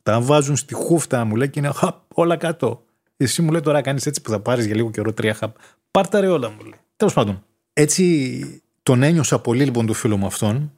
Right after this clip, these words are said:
με το πρώτο, με, με αυτό το άγχος του πρώτου χαπιού, και φυσικά του είπα ότι, "Κοίταξε να δεις, δε-,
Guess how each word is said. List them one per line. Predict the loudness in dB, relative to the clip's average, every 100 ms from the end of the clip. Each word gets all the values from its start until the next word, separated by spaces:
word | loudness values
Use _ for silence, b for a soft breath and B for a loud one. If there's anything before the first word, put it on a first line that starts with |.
| _ _
με | -2
το | 0
πρώτο, | 0 0 0 -2 -4 -8 -6
με, | -4 -2 -4 -4
με | 0 0
αυτό | 0 0 0
το | 0
άγχος | 0 -2 -4 -6
του | -8
πρώτου | -4 -2 -2
χαπιού, | -2 -4 -2 -2 -2 -4 _ _
και | -6
φυσικά | -4 -2 0 0
του | 0
είπα | 0 0
ότι, | -2
"Κοίταξε | -6 -4 -4
να | -4
δεις, | -2 -4 -8 _ _ _ _ -8
δε-, | -4